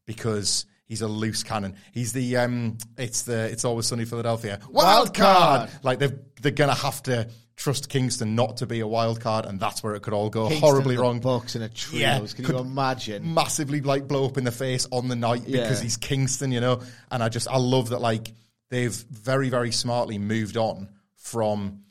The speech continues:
Speaker 1: people call it, and it's a negative term, like, Elite melodrama. It, the Elite are solid. Like, they're
Speaker 2: Yeah.
Speaker 1: good to go. It's suddenly everybody else's melodrama that they're gonna have to navigate through
Speaker 2: Yeah.
Speaker 1: if they want to finally deal with the B C C as a threat.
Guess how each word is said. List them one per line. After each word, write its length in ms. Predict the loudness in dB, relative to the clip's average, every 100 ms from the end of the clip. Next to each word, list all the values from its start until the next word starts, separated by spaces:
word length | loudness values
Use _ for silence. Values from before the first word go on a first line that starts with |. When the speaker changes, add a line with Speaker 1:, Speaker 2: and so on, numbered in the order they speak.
| -18 -2
Speaker 1:
people 280 | 0 4 2
call 300 | 4 4 6
it, 80 | 4
and 100 | 2
it's 120 | -2
a 40 | -2
negative 300 | -2 -2 -4
term, 360 | -2 0 -2 -10 -12
like, 200 | -6 -6 -6
Elite 320 | -4 -2 -2 -2
melodrama. 680 | -2 -2 0 0 0 -2 -6 -16 _ _ _ _
It, 320 | -12 -12 -12 -2
the 120 | 2
Elite 220 | 2 0
are 40 |
solid. 360 | -2 -2 -2 -4 -12 _ _ _ _
Like, 140 | -2 2
they're 200 | 2 2
Speaker 2:
Yeah. 140 | 0
Speaker 1:
good 200 | 0 0
to 140 | -4 -2
go. 280 | 0 0 0
It's 120 | 0
suddenly 560 | 2 2 0 0 -2 -2 -2
everybody 480 | -2 0 0 2
else's 300 | 2 2 2 -2
melodrama 500 | -2 0 -2 -2 -4
that 80 | -4
they're 160 | -4
gonna 140 | -2 -4
have 140 | -4
to 440 | -2 -2 0 -2 -4 -12 -20 -10
navigate 680 | -2 0 2 0 -2 -2 -4
through 320 | -4 -2 -2
Speaker 2:
Yeah. 60 | -4
Speaker 1:
if 100 | -8
they 80 |
want 160 | -6 -6
to 20 | -8
finally 520 | -8 -2 -2 -2 -4
deal 240 | -4 -4
with 100 | -4
the 60 | -6
B 160 | -10
C 160 | -8 -8
C 180 | -8 -8
as 100 | -10
a 40 |
threat. 320 | -10 -8 -8